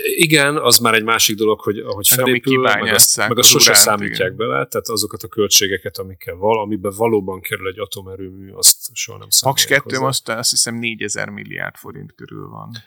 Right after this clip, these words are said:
Speaker 1: Hát
Speaker 2: a,
Speaker 1: az, ez
Speaker 2: a tervezett
Speaker 1: nyugodtan egy,
Speaker 2: költségvetés.
Speaker 1: ö, nyugodtan még egy nullát szerintem hozzá lehet
Speaker 2: Hát,
Speaker 1: írni.
Speaker 2: úgy,
Speaker 1: Ez
Speaker 2: úgy
Speaker 1: a
Speaker 2: szokott lenni egyébként, hogy a,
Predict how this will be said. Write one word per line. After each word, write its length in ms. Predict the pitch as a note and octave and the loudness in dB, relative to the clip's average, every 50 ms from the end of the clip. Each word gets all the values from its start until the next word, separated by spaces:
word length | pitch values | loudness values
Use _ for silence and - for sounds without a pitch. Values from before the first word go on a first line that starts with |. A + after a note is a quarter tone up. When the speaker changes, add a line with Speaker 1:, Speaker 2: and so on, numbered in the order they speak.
| _ _ - | _ _ -12
Speaker 1:
Hát 120 | - - | -10 -8
Speaker 2:
a, 60 | - - | -4 0
Speaker 1:
az, 220 | - - - D#3 | 2 4 4 2
ez 160 | D3+ C3+ B2 - | 0 -6 -10 -6
Speaker 2:
a 40 | |
tervezett 540 | - A#2 G#2+ G#2 G#2+ G#2 A2+ A#2+ A2+ B2 B2+ | -4 -2 -2 -2 -2 -2 0 0 0 2 0
Speaker 1:
nyugodtan 300 | B2+ A2+ G#2+ G#2+ G#2 A2+ | 0 2 2 2 2 2
egy, 60 | G#2+ | 0
Speaker 2:
költségvetés. 720 | G#2+ G#2 G2+ G2+ G2+ G#2+ G#2+ G2+ G#2 G#2 G#2 G#2 G#2+ G#2+ G#2 | 0 2 2 0 0 0 -2 -4 -2 -2 -2 -4 -4 -6 -6
Speaker 1:
ö, 40 | G#2 | -8
nyugodtan 400 | G#2+ G2 G2 F#2+ - - A2 G2 | -6 -6 -6 -6 -6 -10 -14 -10
még 180 | F#2+ F#2+ F#2+ F#2+ | -8 -6 -6 -4
egy 100 | F#2+ F#2+ | -6 -6
nullát 500 | F#2+ G2 F#2+ F#2+ F2+ F2+ F2 F2+ - - | -10 -12 -12 -10 -10 -8 -10 -10 -4 -2
szerintem 360 | - - G#2 F#2+ - G2+ G2 | -2 -2 -2 -8 -16 -16 -12
hozzá 300 | F#2+ G2 F#2+ F#2+ G2 F#2+ | -12 -10 -8 -6 -6 -6
lehet 140 | G2 G2 - | -2 0 2
Speaker 2:
Hát, 180 | G3 G3+ - | 2 2 0
Speaker 1:
írni. 320 | - G#2+ A#2 B2+ B2+ C3 - - | -2 -4 -4 -6 -6 -6 -8 -4
Speaker 2:
úgy, 200 | - A3 G#3 - | -2 0 0 2
Speaker 1:
Ez 100 | - G#3+ | 2 2
Speaker 2:
úgy 60 | G3+ | 2
Speaker 1:
a 40 | G2+ | 4
Speaker 2:
szokott 360 | - F3 D#3 - C#3+ C3+ - | 4 4 4 4 2 2 2
lenni 240 | C#3 C3 C3+ C3+ C3+ | 2 0 2 2 2
egyébként, 520 | C3+ C#3 C#3 C3 - - C#3 C3+ C#3 - | 0 0 0 -2 -2 -4 -4 -4 -4 -2
hogy 220 | - C3 B2 B2+ B2 | -2 -2 0 2 2
a, 280 | A2+ A#2+ A#2 G#2+ - | 2 4 4 2 0